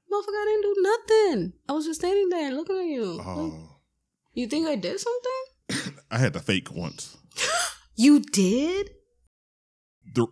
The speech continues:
Speaker 2: three ti-, four times. I, I faked. You know?
Speaker 1: <laughs> He's like, "I faked."
Speaker 2: I, I faked. And it, it's, it's ve-, very hard for a, it's not, it's not really all that hard for a guy to fake,
Speaker 1: Hmm.
Speaker 2: if you really think about it. But
Speaker 1: Yeah.
Speaker 2: m-, most guys just don't do it. But I, I,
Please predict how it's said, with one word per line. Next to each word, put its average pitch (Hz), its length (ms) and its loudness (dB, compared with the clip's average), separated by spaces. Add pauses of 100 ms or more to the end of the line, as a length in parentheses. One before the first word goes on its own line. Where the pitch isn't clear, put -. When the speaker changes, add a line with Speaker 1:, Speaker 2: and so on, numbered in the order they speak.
(160)
Speaker 2:
three 110 200 2 (200)
ti-, - 160 -12 (140)
four 170 160 8
times. 87 500 0 (420)
I, 156 120 6 (100)
I 123 100 -2
faked. 90 380 -8 (500)
You 320 100 2
know? 381 200 6
Speaker 1:
<laughs> - 0 -
He's 392 160 -2
like, 440 180 -4
"I 508 60 4
faked." 175 280 -8 (200)
Speaker 2:
I, 117 140 0 (200)
I 95 40 -2
faked. - 400 -18 (160)
And 107 100 2
it, 113 180 0
it's, 104 320 -2
it's 107 140 0
ve-, 107 240 0
very 104 240 0
hard 90 260 -4
for 87 200 -4
a, 87 40 -8 (540)
it's 180 60 2
not, 415 200 2
it's 339 120 -4
not 427 140 0
really 220 100 4
all 151 100 6
that 113 140 2
hard 95 240 0
for 92 100 0
a 87 40 0
guy 87 180 -2
to - 80 -6
fake, 494 100 -2 (240)
Speaker 1:
Hmm. - 240 -4
Speaker 2:
if 98 80 -6
you 98 60 0
really 90 100 0
think 87 180 -4
about 82 280 -6
it. 80 100 -12 (220)
But 220 100 0
Speaker 1:
Yeah. 139 200 2
Speaker 2:
m-, 139 260 0
most 143 320 4
guys 107 180 4
just 101 140 -4
don't 90 160 -2
do 87 120 -2
it. 87 80 -8
But 92 120 -6
I, 101 200 -2
I, 107 160 -4